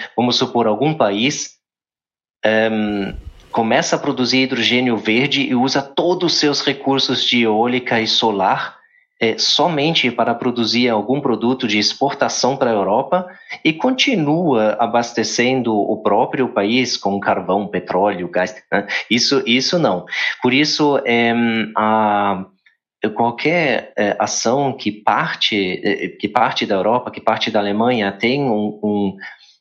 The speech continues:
é, tem os, os critérios de, de, é, sustentabilidade que, que vem junto, né? Um investimento num país só será feito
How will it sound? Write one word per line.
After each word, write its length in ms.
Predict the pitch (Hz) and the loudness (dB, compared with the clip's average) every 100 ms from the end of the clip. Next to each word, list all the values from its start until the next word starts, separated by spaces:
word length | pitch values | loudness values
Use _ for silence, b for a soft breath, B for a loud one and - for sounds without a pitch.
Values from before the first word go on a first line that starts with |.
| _ _ - | _ _ -2
é, 640 | 107 104 98 92 90 - - - - 50 - | 0 2 2 0 -2 -4 -12 -14 -8 -8 -2
tem 220 | 127 143 | 0 0
os, 320 | - 117 - - | 0 0 -2 -4
os 180 | - - | -2 -2
critérios 880 | - 117 - 143 170 143 135 123 - | -2 -4 0 0 2 0 0 0 0
de, 300 | 120 113 110 | 0 0 0
de, 460 | 107 107 104 101 - | 0 0 2 0 0
é, 180 | 98 104 | 0 2
sustentabilidade 1700 | - 160 - 147 147 131 127 120 113 - 95 127 127 101 92 92 | 2 0 2 0 2 0 0 0 0 0 0 2 0 -2 -2 -6
que, 300 | - 120 113 | -2 0 0
que 180 | 107 120 | -2 -2
vem 240 | 113 135 135 | 2 0 2
junto, 600 | 127 143 131 95 87 - | 2 0 0 -4 -6 -2
né? 180 | 98 - | -2 0
Um 100 | 120 | 2
investimento 960 | 131 117 127 - - 110 110 160 175 123 | 2 2 2 2 0 2 2 0 0 0
num 200 | 113 107 | 0 2
país 400 | 107 107 143 127 | 0 2 2 2
só 180 | - 120 | 0 0
será 300 | - 110 101 | 0 2 0
feito 640 | - - 147 156 98 90 | 0 0 0 0 -4 -4